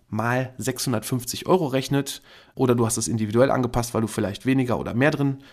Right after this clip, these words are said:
in deiner Wohnung oder deinem Haus stehen hast. Aber diesen Prozentwert, um das mal einfach zu rechnen, wenn du hundert Quadratmeter Wohnfläche hast, kommst du auf fünfundsechzigtausend Euro Versicherungssumme. Und wenn du jetzt nur ein Prozent der Versicherungssumme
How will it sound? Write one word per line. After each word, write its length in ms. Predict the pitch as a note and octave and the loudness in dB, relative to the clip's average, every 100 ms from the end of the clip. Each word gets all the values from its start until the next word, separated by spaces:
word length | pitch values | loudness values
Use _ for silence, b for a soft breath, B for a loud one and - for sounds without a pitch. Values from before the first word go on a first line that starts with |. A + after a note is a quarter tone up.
| B | B
in 120 | B2+ | 0
deiner 240 | A#2+ A#2 | 2 2
Wohnung 200 | A2+ B2 A#2 | 2 2 2
oder 140 | A2+ | 2
deinem 220 | A2+ G#2 | 0 0
Haus 240 | A2 A2 - | 0 -2 -2
stehen 260 | - A#2 A2 | 0 2 2
hast. 300 | A2 - - B B B | -2 -4 -8 B B B
Aber 160 | A#2 | 0
diesen 300 | C3 C3+ B2+ | 2 2 0
Prozentwert, 640 | - B2 - D#3+ F3+ D#3 D3+ | 0 0 2 2 2 2 2
um 60 | |
das 140 | B2+ B2+ | 0 2
mal 80 | |
einfach 260 | - C#3 A#2+ | 0 0 -2
zu 120 | - | -2
rechnen, 440 | A#2 F3+ - E3 C3+ | 0 0 2 2 2
wenn 100 | B2 | 2
du 80 | |
hundert 220 | B2+ A#2+ - | 2 0 0
Quadratmeter 600 | A#2+ A2 A2+ A#2 A2 G#2+ | -4 0 0 -2 -4 -2
Wohnfläche 440 | A2+ G2+ - A#2+ | -4 -4 -4 0
hast, 320 | A3 - - _ - | 0 -2 -8 _ -4
kommst 220 | C#3 B2 | -2 0
du 40 | - | -2
auf 100 | - | 0
fünfundsechzigtausend 840 | D3 C3 A#2 - - A#2 A2+ A2+ | 0 0 -2 -6 -4 0 0 -2
Euro 440 | - G#2 G2+ G#2 - _ | -6 -6 -4 -4 -8 _
Versicherungssumme. 760 | - B2+ F#3+ C3 A2 - F#2 D#2+ _ _ | 0 2 2 2 0 -2 -6 -8 _ _
Und 120 | B2 | 0
wenn 100 | D3 | 2
du 80 | E3 | 4
jetzt 160 | D#3 - | 2 2
nur 160 | D#3 | 0
ein 160 | - E3+ | 0 -2
Prozent 380 | - D#3 C3+ C3 | -2 -2 0 0
der 80 | B2 | 0
Versicherungssumme 960 | B2 C3+ C#3 B2 A#2 A#2+ A#2 A2+ | 0 -2 -2 -2 0 2 2 0